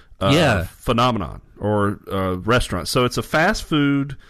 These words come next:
Speaker 2: Yeah.
Speaker 1: restaurant. It is in the drive-in style, meaning not drive-through, drive-in. So you park. Now, some of them have drive-throughs, but mostly you
Speaker 2: They have
Speaker 1: park into a
Speaker 2: drive-through,
Speaker 1: stall,
Speaker 2: yeah. Yeah.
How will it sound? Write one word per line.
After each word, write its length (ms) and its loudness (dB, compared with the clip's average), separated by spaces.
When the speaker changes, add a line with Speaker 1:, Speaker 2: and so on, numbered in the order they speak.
Speaker 2:
Yeah. 160 -10
Speaker 1:
restaurant. 720 0
It 180 0
is 240 -2
in 120 0
the 140 0
drive-in 880 0
style, 720 0
meaning 520 0
not 160 -2
drive-through, 800 0
drive-in. 600 2
So 160 -6
you 180 -2
park. 680 0
Now, 100 -2
some 200 0
of 60 -2
them 80 -2
have 180 0
drive-throughs, 420 -4
but 140 2
mostly 320 2
you 80 -2
Speaker 2:
They 160 0
have 160 2
Speaker 1:
park 60 -2
into 100 4
a 40 4
Speaker 2:
drive-through, 80 2
Speaker 1:
stall, 560 0
Speaker 2:
yeah. 120 -2
Yeah. 80 -2